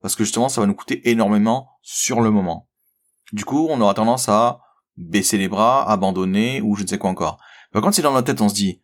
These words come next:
Mais tant mieux que ce soit gros, tant mieux que ce soit chiant, tant mieux que ce soit handicapant, parce que c'est-à-dire que là, on va dire, le bénéfice que je vais avoir après, ce, le, ce que je vais apprendre après aura un impact incroyable. »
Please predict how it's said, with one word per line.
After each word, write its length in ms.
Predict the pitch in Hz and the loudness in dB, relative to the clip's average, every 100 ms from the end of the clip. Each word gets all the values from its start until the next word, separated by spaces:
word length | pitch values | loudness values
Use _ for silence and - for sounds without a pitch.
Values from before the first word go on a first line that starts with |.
| _ | _
Mais 100 | - | -4
tant 160 | - 147 | 0 0
mieux 140 | 160 | -2
que 60 | - | -2
ce 60 | |
soit 180 | - - - | -4 -4 -6
gros, 440 | 95 92 120 - _ | -6 0 -2 -2 _
tant 120 | 139 151 | -4 -2
mieux 100 | 143 | -4
que 60 | |
ce 60 | - | -2
soit 160 | - | -2
chiant, 420 | - - 131 135 - - - | 0 -2 0 -2 -4 -14 -4
tant 100 | 165 | -2
mieux 80 | 156 | 0
que 60 | 147 | -4
ce 80 | 117 | 0
soit 120 | 110 | 2
handicapant, 540 | 107 - 98 117 147 - - - | 2 2 0 0 -4 -10 -20 -12
parce 120 | 123 | -6
que 40 | |
c'est-à-dire 280 | - 117 127 | 0 2 2
que 80 | 123 | 2
là, 260 | 104 95 - _ _ _ - | 2 0 -6 _ _ _ -4
on 60 | |
va 80 | 98 | 0
dire, 80 | 101 | 2
le 80 | 101 | 2
bénéfice 400 | 135 127 131 - | 2 2 0 0
que 80 | |
je 60 | 110 | 2
vais 40 | |
avoir 140 | 101 98 | 2 2
après, 180 | 147 156 - _ _ _ | 0 -2 -6 _ _ _
ce, 180 | - 113 | -8 -2
le, 240 | 104 95 | -2 0
ce 80 | - | -4
que 80 | 123 | -2
je 80 | 127 | 0
vais 60 | |
apprendre 220 | 107 123 | 0 0
après 220 | 104 151 147 | 0 -2 -2
aura 220 | 107 107 | 0 2
un 80 | 98 | 0
impact 340 | 98 117 - | -2 -4 -4
incroyable. » 500 | 113 107 104 87 123 | -6 -2 0 0 -6